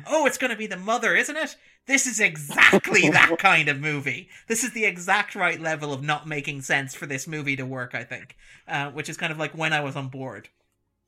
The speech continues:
Speaker 1: I think that was the moment it twigged at me, 'cause it was, like, the, I mentioned the opening few minutes where it's like, "Oh yeah, I was found, uh, with my dead mistress. I didn't do it, but I totally manslaughtered this kid."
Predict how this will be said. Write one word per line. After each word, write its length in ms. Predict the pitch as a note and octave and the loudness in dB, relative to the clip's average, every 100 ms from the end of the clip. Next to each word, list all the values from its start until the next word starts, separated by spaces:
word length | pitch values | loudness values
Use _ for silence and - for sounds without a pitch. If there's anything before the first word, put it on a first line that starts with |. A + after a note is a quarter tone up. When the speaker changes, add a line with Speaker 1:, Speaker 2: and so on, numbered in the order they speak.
| _ - | _ -8
Speaker 1:
I 40 | |
think 140 | C#4+ D4+ | -6 0
that 160 | G#3 G#3+ | 0 0
was 100 | G3+ | -6
the 80 | |
moment 260 | G3 E3+ D3 | -4 -4 -4
it 80 | C3 | -4
twigged 180 | F3+ D3+ | -6 -6
at 80 | |
me, 80 | A#2+ | -8
'cause 140 | C3+ D#3+ | -10 -6
it 80 | |
was, 200 | F#3 G3+ - - - | -2 -2 -4 -18 -4
like, 140 | F#3 - | -4 4
the, 120 | G3+ | 4
I 120 | G3 | 4
mentioned 200 | A3 A3+ | 0 0
the 60 | G3 | -2
opening 220 | G3 F#3 | -2 -4
few 160 | - F3 | -10 -8
minutes 300 | E3+ D3+ - | -6 -6 -6
where 120 | D3+ | -4
it's 200 | C#3+ - | -4 -4
like, 240 | D3+ C#3+ - - - | -4 -4 -10 -14 -2
"Oh 60 | F3+ | 4
yeah, 200 | G3+ C#3+ | 6 6
I 40 | |
was 120 | C#3+ | 6
found, 380 | - F#3 F#3 F3 G#3+ | 6 6 4 -2 2
uh, 220 | D#3+ D#3 | 6 6
with 260 | D#3+ D#3 D#3 | 2 -6 -4
my 140 | C#3+ | -2
dead 260 | C3+ E3+ D3 | 2 0 0
mistress. 600 | F3 F3 E3+ D#3 D3 - - - | -4 -4 -2 -2 -2 -8 -14 -10
I 120 | - D3+ | 0 2
didn't 260 | G3 F#3 | 2 2
do 220 | F#3 F#3 | 0 2
it, 180 | E3+ E3 - | 2 2 -2
but 120 | D3 | 2
I 80 | C3+ | 2
totally 420 | - F#3 F3+ E3 | 0 -6 -4 -2
manslaughtered 640 | D#3 D#3 D3+ D#3 C3+ B2+ | -2 -2 -4 -4 -4 -4
this 160 | C3 - | -8 -10
kid." 400 | - E3+ C3 | -6 -4 -4